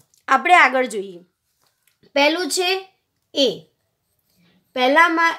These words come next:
એ જોઈએ કે અવિભાજ્ય સંખ્યા. તો સૌપ્રથમ એ શોધવું પડે કે અવિભાજ્ય સંખ્યા અને અવિભાજ્ય ન હોય તે સંખ્યા કઈ. તો પાસામાં એકથી છના આંક આપેલા હોય છે,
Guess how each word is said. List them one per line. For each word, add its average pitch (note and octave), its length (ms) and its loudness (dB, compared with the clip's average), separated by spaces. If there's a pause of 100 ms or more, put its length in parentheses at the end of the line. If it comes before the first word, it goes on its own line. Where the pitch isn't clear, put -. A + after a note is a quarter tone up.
એ D#4 160 -4
જોઈએ B3+ 400 -4
કે C#4+ 180 -4
અવિભાજ્ય C4+ 1000 0 (360)
સંખ્યા. C4 580 -4 (300)
તો G4 100 2
સૌપ્રથમ F#4+ 800 2
એ E4 200 -2
શોધવું F#4 420 -2
પડે F4+ 220 2
કે F4+ 140 -6
અવિભાજ્ય E4 760 0
સંખ્યા E4+ 460 -2
અને C#4+ 380 -4
અવિભાજ્ય D4 800 -2
ન C#4 140 0
હોય D#4 260 2
તે E4 240 -6
સંખ્યા D4+ 440 -4
કઈ. F#3+ 260 -10 (420)
તો D#4+ 80 -2
પાસામાં D#4+ 600 4
એકથી D#4+ 380 -4
છના C#4 340 2
આંક A#3 220 0
આપેલા G#3+ 420 -4
હોય G3+ 240 -6
છે, - 300 -16